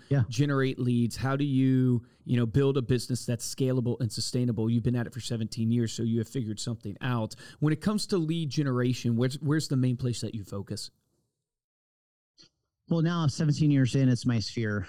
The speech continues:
Speaker 2: Okay.
Speaker 1: But when I first started, uh, the reason why I did so well in the beginning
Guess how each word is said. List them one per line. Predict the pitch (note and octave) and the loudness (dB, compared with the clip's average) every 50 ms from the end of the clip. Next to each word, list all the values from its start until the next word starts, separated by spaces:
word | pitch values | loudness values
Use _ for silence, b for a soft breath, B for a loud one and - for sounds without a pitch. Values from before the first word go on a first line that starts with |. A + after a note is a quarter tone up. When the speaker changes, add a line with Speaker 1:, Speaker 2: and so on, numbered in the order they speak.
| - - | -6 -6
Speaker 2:
Okay. | C3 - A#2+ | -4 -2 0
Speaker 1:
But | B2+ C#3 B2+ C3+ | 0 0 2 2
when | C#3 C3+ | 2 2
I | C3+ C3 | 2 2
first | A2+ - D3+ D#3 C#3 - | 2 2 2 0 0 0
started, | - C#3 C3+ C3 B2+ B2+ B2+ B2+ B2 A#2 G#2+ - - _ _ _ _ _ _ - | 0 0 2 2 4 4 2 4 2 2 2 0 -4 _ _ _ _ _ _ -2
uh, | A#2+ A#2+ B2 | 0 2 4
the | A#2 C3 | 4 4
reason | C#3+ D3 C3 C#3 C3+ | 4 4 4 4 4
why | C3 B2 | 4 4
I | A#2+ | 2
did | A#2 C3 B2 A#2 | 2 2 0 0
so | - - B2+ | 0 0 2
well | A#2 A#2+ B2 B2 B2 B2 | 2 4 4 4 4 4
in | A#2+ | 4
the | A2+ | 4
beginning | G2+ A2+ A2 A2 C3 B2+ B2+ A#2+ A#2+ A#2+ A#2 G2 | 4 2 2 2 2 2 4 4 4 4 2 0